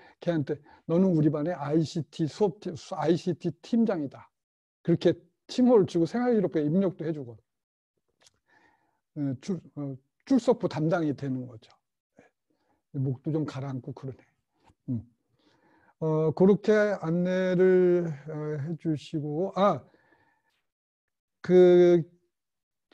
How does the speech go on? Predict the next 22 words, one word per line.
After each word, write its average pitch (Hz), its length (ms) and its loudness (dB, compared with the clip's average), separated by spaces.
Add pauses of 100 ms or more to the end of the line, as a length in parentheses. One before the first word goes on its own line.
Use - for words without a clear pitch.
(440)
결석이 240 500 6
막 214 180 4
이렇게 180 280 0 (240)
삼십 233 380 2
일쯤 220 300 2
넘어가는 185 520 2
애들 143 280 -2
있잖아요. 123 580 -14
그러면 160 460 -2 (420)
그런 196 280 2
애한테는 170 680 -2 (920)
자-, - 180 -14
자꾸 - 240 -6
협박하지 220 680 -2
마세요. 117 420 -6 (540)
우리가 170 340 2
저, 147 120 -10 (220)
"야, 165 160 0
너 165 420 2
이러다가 170 580 2 (460)
이, 165 200 -6 (120)
뭐 156 320 2